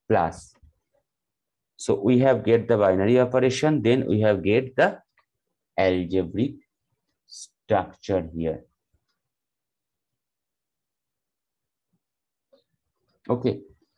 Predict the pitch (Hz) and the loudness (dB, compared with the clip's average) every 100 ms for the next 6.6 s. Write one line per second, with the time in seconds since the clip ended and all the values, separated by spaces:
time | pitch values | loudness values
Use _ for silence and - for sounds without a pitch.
0 | _ - 110 98 92 - 117 123 - 156 | _ -8 -4 0 -2 0 -2 -2 0 0
1 | 156 139 120 113 - 110 104 107 120 - | 2 2 2 0 -2 -6 -4 -2 -2 -2
2 | 90 120 151 - _ _ _ _ _ _ | -2 -2 -4 -6 _ _ _ _ _ _
3 | _ _ _ _ _ _ _ _ _ 120 | _ _ _ _ _ _ _ _ _ 2
4 | 127 120 110 139 156 156 - 101 92 87 | 4 4 2 4 4 2 0 0 0 -2
5 | 82 - - - - _ _ _ _ _ | -2 -4 -18 -20 -20 _ _ _ _ _
6 | _ 117 123 - 92 | _ 0 0 -2 -4